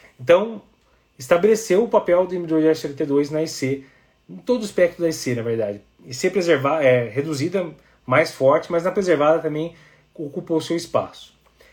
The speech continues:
A questão perguntava basicamente qual que era a indicação. Então a indicação é essa. É o paciente que já tá tomando ieca, bra, é, ou sacubitril valsartana, mais beta-block, mais espirona, que continua sintomático. É o cara que você vai encaixar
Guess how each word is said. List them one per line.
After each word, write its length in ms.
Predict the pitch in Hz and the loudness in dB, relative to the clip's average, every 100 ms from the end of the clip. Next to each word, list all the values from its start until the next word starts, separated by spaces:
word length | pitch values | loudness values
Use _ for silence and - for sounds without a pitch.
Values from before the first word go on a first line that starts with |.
| _ - | _ -4
A 100 | 131 | 2
questão 320 | 208 208 233 | 2 2 0
perguntava 340 | 247 214 226 | 0 2 2
basicamente 800 | 208 208 220 208 185 233 - - - | 4 2 0 -2 -2 -6 -8 -14 -4
qual 160 | 214 | -4
que 100 | 226 | 0
era 100 | 240 | 0
a 40 | 233 | 2
indicação. 580 | 208 233 220 - 120 104 | -2 -4 -2 0 0 -2
Então 160 | 175 | -2
a 20 | |
indicação 320 | 196 196 196 247 | -2 -2 0 2
é 160 | 233 | 2
essa. 280 | 120 - - _ _ _ - | 2 -2 -10 _ _ _ -6
É 60 | |
o 60 | 123 | 2
paciente 400 | 165 160 175 185 | 4 2 -6 -4
que 100 | 180 | 2
já 100 | 175 | 2
tá 120 | 208 | 2
tomando 420 | 208 190 196 196 | 0 0 0 2
ieca, 320 | 143 185 196 | 2 2 2
bra, 460 | 185 143 151 165 - _ _ _ - | 0 2 2 0 -4 _ _ _ 2
é, 400 | 127 131 127 131 | 6 6 4 2
ou 160 | 139 151 | 2 2
sacubitril 420 | 156 151 139 139 | -2 -2 -2 0
valsartana, 580 | 139 165 190 196 208 202 | 2 2 0 -2 -4 -6
mais 200 | 190 185 | -6 -2
beta-block, 520 | 180 180 147 165 170 | 0 2 4 4 2
mais 220 | 165 165 160 | 0 -2 -2
espirona, 480 | - 170 147 156 - _ - | -4 -2 -2 -4 -12 _ -16
que 80 | - | -8
continua 400 | 180 - 165 156 | -6 -4 -4 -4
sintomático. 680 | 165 190 170 117 104 - _ _ | -4 -2 0 0 -2 -12 _ _
É 80 | - | -6
o 20 | |
cara 180 | 170 180 | 0 0
que 60 | 180 | 0
você 100 | 185 | -2
vai 140 | 180 | 0
encaixar 560 | 180 202 185 156 139 | 0 -2 -2 -2 -4